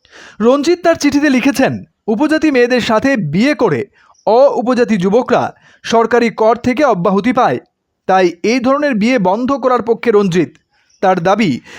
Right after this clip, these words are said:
ত্রিপুরায় ইতিমধ্যেই এই ধরনের বিয়ে সম্পন্ন করা প্রার্থীদের সম্পূর্ণভাবে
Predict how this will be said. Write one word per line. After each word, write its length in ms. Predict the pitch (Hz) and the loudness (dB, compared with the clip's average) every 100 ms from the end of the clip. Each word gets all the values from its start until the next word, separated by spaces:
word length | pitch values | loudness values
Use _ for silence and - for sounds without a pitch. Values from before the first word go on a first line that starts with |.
| - - | -10 -2
ত্রিপুরায় 440 | 277 302 311 311 - | 0 2 0 0 -2
ইতিমধ্যেই 640 | 220 254 247 214 277 277 208 | -4 0 0 0 0 0 0
এই 120 | 226 | 0
ধরনের 340 | 220 233 226 | 0 0 -2
বিয়ে 300 | 165 190 262 | -2 0 0
সম্পন্ন 480 | - 214 196 220 220 | 0 -4 -2 -2 -2
করা 220 | 214 196 | 0 0
প্রার্থীদের 580 | 180 185 - 240 233 180 | 0 -2 0 0 -2 -4
সম্পূর্ণভাবে 880 | - 226 226 277 269 208 214 220 | -4 -4 -2 -2 0 0 2 2